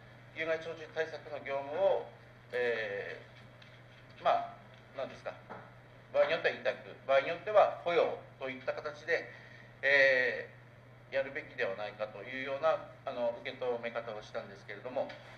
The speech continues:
えー、で、まあ、当然、地域おこし協力隊としては、活動を終わるわけですけれども、で、あの、過去の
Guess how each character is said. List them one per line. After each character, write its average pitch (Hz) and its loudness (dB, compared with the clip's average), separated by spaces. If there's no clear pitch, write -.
え 117 -4
ー、 - -18
で、 190 2
ま 190 4
あ、 - 2
当 180 -4
然、 175 2
地 156 -16
域 - -10
お 147 -2
こ - -14
し - -18
協 135 -4
力 120 -10
隊 117 -2
と 117 -10
し - -18
て 104 -4
は、 165 4
活 - -8
動 117 -4
を 110 -4
終 117 -2
わ 120 4
る 113 0
わ 104 -6
け 123 -14
で 131 -14
す - -20
け 117 -14
れ 110 -12
ど 107 -14
も、 120 -8
で、 143 0
あ 117 -8
の、 110 -2
過 180 -10
去 190 -2
の - -4